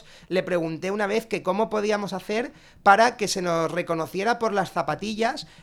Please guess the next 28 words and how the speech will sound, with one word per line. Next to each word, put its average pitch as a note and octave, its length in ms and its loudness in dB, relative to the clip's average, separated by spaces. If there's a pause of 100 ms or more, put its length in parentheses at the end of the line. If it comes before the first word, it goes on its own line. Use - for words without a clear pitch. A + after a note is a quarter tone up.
(120)
y G#3 120 0
no G3 160 2
por B3 120 6
el A#3 140 4
proyecto G3 420 -2
social, F#3+ 540 0
y F#3 80 0
nos E3 200 -2
dijo F#3+ 300 -2
que G#3 120 -6
solo G3 200 -2
había G#3 180 2
una F3+ 140 0
opción, E3 400 0
que F#3 100 -6
era G3 120 4
hacer G3+ 260 -2
mejor, F#3+ 320 -2
las E3+ 140 0
mejores F#3+ 360 0
zapatillas E3+ 540 2
de D3 100 -4
todas, D3+ 460 2
hacer F3+ 280 0
mejores G#3 360 0
zapatillas G3 540 0
que G#3 120 2
nadie. F#3 360 0